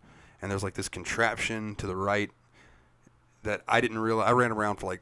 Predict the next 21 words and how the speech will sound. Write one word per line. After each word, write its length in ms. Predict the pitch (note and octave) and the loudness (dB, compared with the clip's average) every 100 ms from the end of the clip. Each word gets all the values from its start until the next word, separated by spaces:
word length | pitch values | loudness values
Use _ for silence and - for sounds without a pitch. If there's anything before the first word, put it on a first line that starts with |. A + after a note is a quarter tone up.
| _ | _
ten 240 | - G#2+ G2+ | -4 -2 -2
minutes 220 | F#2+ - | -4 -6
before 260 | G2+ G2+ | -2 0
I 40 | F#2 | 2
remembered 340 | F#2 F#2 F#2 | 0 -2 -6
that 100 | F#2 | -8
I 60 | F#2 | -6
had 120 | F#2 | -8
to 40 | - | -8
climb 360 | - F#2 F#2 | -6 -4 -4
that 220 | F2+ F2 | -8 -8
thing. 220 | - F2+ - - - _ _ - - _ - - - | -8 -8 -10 -20 -20 _ _ -20 -20 _ -20 -20 -18
So, 360 | - - G2+ C3 | -8 -2 0 0
so 360 | - - A2+ G#2 | -2 -2 2 2
you 140 | G2+ A#2 | 0 0
run 260 | B2+ B2 | 0 0
up, 200 | A#2+ A#2+ - _ - _ | 0 -2 -8 _ -20 _
and 260 | A2 G2+ F#2+ | -4 -2 -2
you 80 | G2 | -4
find 380 | - G#2 G2 F#2 | -2 0 -2 -4
Adele. 600 | G2 F#2+ G2 F2 E2 | -8 -4 -4 -4 -8